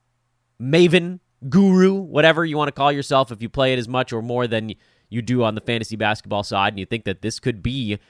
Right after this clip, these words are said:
your path to being a fantasy basketball or fantasy football, I guess would be in this case, fantasy football analyst,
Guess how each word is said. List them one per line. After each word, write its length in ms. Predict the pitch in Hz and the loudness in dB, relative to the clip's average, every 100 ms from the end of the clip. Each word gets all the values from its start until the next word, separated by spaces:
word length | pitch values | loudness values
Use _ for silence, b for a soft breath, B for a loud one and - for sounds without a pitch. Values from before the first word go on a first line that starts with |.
| _ _ - | _ _ -12
your 100 | 107 | -6
path 320 | - 135 156 | -2 -2 -2
to 80 | - | -2
being 300 | 131 165 185 | 2 2 0
a 40 | |
fantasy 400 | 131 135 143 139 | -2 -2 -2 -6
basketball 520 | 123 117 117 135 143 | -4 -2 -2 -2 0
or 80 | 151 | 0
fantasy 320 | 131 120 117 | 0 -4 -6
football, 320 | 90 190 117 95 | -4 -2 2 0
I 80 | |
guess 240 | 92 92 - | 0 -6 -10
would 140 | 92 | -10
be 100 | 95 | -8
in 80 | 92 | -6
this 120 | 98 | -6
case, 200 | - 95 | -6 -8
fantasy 320 | - 135 139 | -4 -2 -2
football 340 | 110 156 139 117 | -2 -2 0 0
analyst, 540 | 180 190 104 110 - | 0 -2 -4 -6 -8